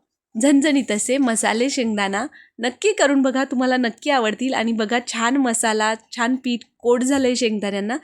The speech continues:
आणि खूप छान लागतात, तर नक्की ट्राय करा. चला तर मग,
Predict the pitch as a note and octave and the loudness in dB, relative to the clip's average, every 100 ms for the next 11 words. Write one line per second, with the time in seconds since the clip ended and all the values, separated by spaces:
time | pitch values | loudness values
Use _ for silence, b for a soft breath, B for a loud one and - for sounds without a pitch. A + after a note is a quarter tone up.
0 | B B - G#3 A#3+ - C4 C4+ - C4+ | B B -6 -4 -4 -6 -4 -4 -4 -2
1 | G#3+ A3 G#3+ - G#3+ C4 B B _ - | 0 0 -4 -4 -6 -6 B B _ 0
2 | B3+ B3 B3+ B3+ - C#4+ G#3 F#3+ F3+ F3+ | 0 0 -2 -4 0 -2 0 0 0 -4
3 | D#3 B B B B _ - D#4+ D#4 E4 | -6 B B B B _ -6 2 2 4
4 | C#4+ C4+ | 2 2